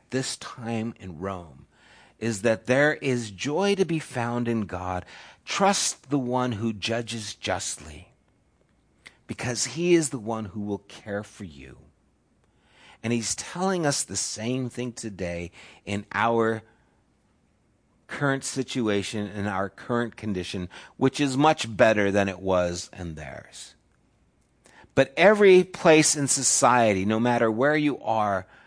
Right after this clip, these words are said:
the key in the trajectory is the same. Have faith in God. Trust the one who judges justly. Conduct yourself in such a way that people will see God in your conduct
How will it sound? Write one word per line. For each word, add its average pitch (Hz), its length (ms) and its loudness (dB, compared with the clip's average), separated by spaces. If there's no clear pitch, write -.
the 123 240 -2
key 185 400 -6
in 147 120 -2
the 123 100 2
trajectory 131 640 0
is 110 120 -4
the 117 100 -10
same. 110 500 -6
Have - 400 -10
faith 156 540 -6
in 120 260 -2
God. 110 560 0
Trust - 420 2
the 175 100 4
one 151 240 4
who 139 140 4
judges 127 640 -4
justly. 73 680 -6
Conduct 160 540 4
yourself 151 480 4
in 127 80 0
such - 340 0
a 139 60 2
way 120 340 6
that 131 160 6
people 160 380 0
will 127 140 0
see 233 640 -2
God 123 560 -2
in 147 300 0
your 117 160 2
conduct 110 540 -4